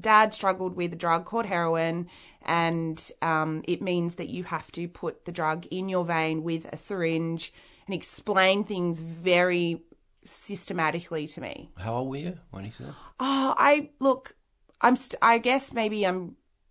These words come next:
Speaker 1: really young. Like, I just remember being really little. Um, I could have been maybe six or seven, maybe even younger.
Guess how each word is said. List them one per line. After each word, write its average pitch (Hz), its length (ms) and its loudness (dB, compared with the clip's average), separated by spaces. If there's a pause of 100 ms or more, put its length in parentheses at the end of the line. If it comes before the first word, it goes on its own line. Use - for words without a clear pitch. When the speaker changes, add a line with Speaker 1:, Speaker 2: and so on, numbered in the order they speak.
(180)
Speaker 1:
really 269 380 6
young. 143 500 4
Like, 196 280 6
I 208 160 6
just 269 240 -2
remember 196 340 2
being 180 340 0
really 170 400 0
little. 247 680 -6
Um, 175 720 2
I 196 60 4
could - 200 0
have 277 140 0
been 214 240 2
maybe 175 580 0 (960)
six - 280 -10
or - 80 -18
seven, 226 480 -6 (680)
maybe 196 280 0
even 160 220 -2
younger. 143 400 -8